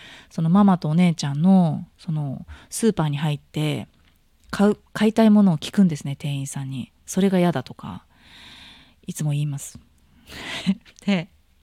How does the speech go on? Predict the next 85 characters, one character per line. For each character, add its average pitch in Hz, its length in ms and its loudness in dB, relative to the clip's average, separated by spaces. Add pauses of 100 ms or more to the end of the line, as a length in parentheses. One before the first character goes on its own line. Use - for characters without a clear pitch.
(1200)
だ 277 100 0
け 185 120 -2
ど、 160 260 -2 (1200)
あ 180 120 0
の、 165 500 -2
そ - 140 -4
の 302 60 -4
時 349 260 -2
に、 151 300 -2
「そ 359 140 -4
う - 20 -2
だ 285 140 0
ね」 165 140 2
っ - 20 -2
て - 180 -10
私 143 280 -6
言 139 100 -6
っ - 40 -16
た 180 160 -2
ん 165 40 -2
で 143 80 -8
す - 120 -16
よ。 - 120 -12
「あ 254 40 -2
る 381 80 -4
か 262 120 -2
も 175 120 -2
ね」 151 140 -4
っ - 20 -6
て。 - 420 -16
「で 233 80 -4
も 214 100 2
あ 285 60 -2
ん 381 60 -18
た 285 120 2
勝 220 200 -6
手 - 160 -4
に 339 100 -8
さ、 370 200 -4
変 285 120 0
え 294 40 -2
て 359 100 -2
っ 359 40 -4
て」 - 180 -6
っ 240 40 -6
て、 - 160 -8
「マ 226 120 0
マ 233 120 0
そ 214 140 -4
う 233 60 -2
い 247 40 -4
う 247 40 -12
つ - 120 -12
も 269 100 -6
り 269 80 -6
で 254 80 -2
や 233 80 0
っ - 40 -14
て - 140 -4
な 311 120 -2
い 285 80 -6
こ - 140 -8
と 175 100 -4
も 156 120 -2
あ 208 40 0
る 269 80 0
か 240 100 -2
も 196 80 2
し - 140 -4
れ 160 80 -2
な 185 140 0
い 196 40 -2
か 175 120 -4
ら」 147 100 -6
っ - 40 -12
て、 - 200 -18
「都 - 140 -6
合 269 180 2
が 294 100 0
い 330 100 -2
い - 20 -8
よ 254 100 0
う 175 60 0
に 143 80 -6
さ、 147 260 -6